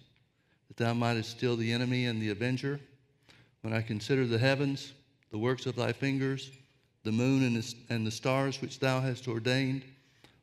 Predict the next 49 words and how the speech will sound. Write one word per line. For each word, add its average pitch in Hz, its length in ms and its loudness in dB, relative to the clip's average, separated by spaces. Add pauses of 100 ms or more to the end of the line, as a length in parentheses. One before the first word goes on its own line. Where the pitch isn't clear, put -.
what 160 180 4
is 156 220 2
man 123 360 4
that 117 100 -2
thou 127 180 4
art 120 160 0
mindful 120 500 0
of 110 120 -2
him, 104 360 -4 (1300)
and 110 140 -2
the 110 40 0
son 175 280 -2
of 123 120 2
man 113 280 2
that 107 80 -8
thou 117 180 2
visitest 110 560 -2
him? 95 300 -6 (960)
For 117 80 -2
thou 123 180 4
hast 127 240 2
made 131 200 4
him 127 120 2
a - 20 2
little 127 200 2
lower 127 320 2
than 113 160 0
the 113 160 2
angels." 135 560 0
This 110 180 -8
word 113 160 -2
angels 117 380 -2
is 110 140 -8
the 117 100 -6
word 113 180 -2
Elohim. 123 640 -2 (460)
It 101 80 -16
means 113 260 -2
that 120 220 -4
thou 117 160 0
hast 113 180 -4
made 120 140 -2
him 113 100 -4
a 110 60 -4
little 110 180 -4
lower 113 240 0
than 110 160 -4
God 107 300 -2
himself, 120 480 -8